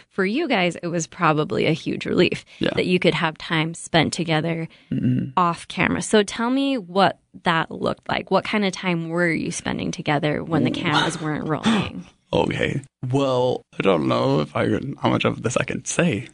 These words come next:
Speaker 2: So technically, we weren't supposed to do this. We weren't supposed to see each other outside of filming.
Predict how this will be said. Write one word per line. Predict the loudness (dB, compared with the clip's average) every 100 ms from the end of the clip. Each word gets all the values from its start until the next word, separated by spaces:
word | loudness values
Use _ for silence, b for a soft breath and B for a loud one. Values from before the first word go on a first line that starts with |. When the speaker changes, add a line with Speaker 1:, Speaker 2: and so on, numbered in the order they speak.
| _ _
Speaker 2:
So | -8 -2 0 0 -2
technically, | -4 -2 0 0 0 0 0
we | 0
weren't | 0 0 0 -2 -8
supposed | -2 0 2 0 0 -2
to | -4
do | -2 -2 -4 -4 -8
this. | -6 -8 -6
We | 0
weren't | 2 2
supposed | 0 -2 -2
to |
see | 0 0
each | 2
other | 2 2 2 -2 -2
outside | -2 0 -2 -2
of | -4
filming. | -2 0 0 -2